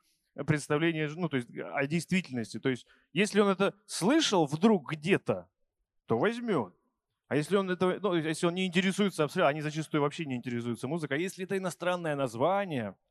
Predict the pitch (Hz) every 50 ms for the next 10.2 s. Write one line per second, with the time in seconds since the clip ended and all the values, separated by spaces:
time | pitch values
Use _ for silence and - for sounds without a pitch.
0 | _ _ _ _ _ _ _ _ _ _ _ _ _ _ _ _ 117 123 117 131
1 | 147 147 143 117 - 151 139 120 - 147 131 - - 110 101 107 120 123 127 127
2 | 123 143 147 131 - - 127 113 117 107 - 117 - 131 120 101 - _ _ _
3 | - - 131 139 151 147 139 - 156 143 147 143 127 104 98 87 - _ _ _
4 | _ _ _ _ _ _ - 131 156 160 - 180 160 160 196 202 185 175 170 170
5 | 165 160 175 170 151 143 139 139 123 - 143 139 - - 156 147 - 233 220 156
6 | 135 147 139 123 123 131 139 147 160 170 - 190 185 208 208 202 180 190 160 135
7 | 120 117 135 170 175 170 196 190 170 151 147 151 135 113 110 - 147 117 113 135
8 | 135 123 139 214 214 160 127 127 123 - 120 117 113 107 135 165 165 165 156 147
9 | 139 127 131 127 - 131 113 104 107 110 120 110 117 151 185 202 214 160 127 117
10 | 131 123 98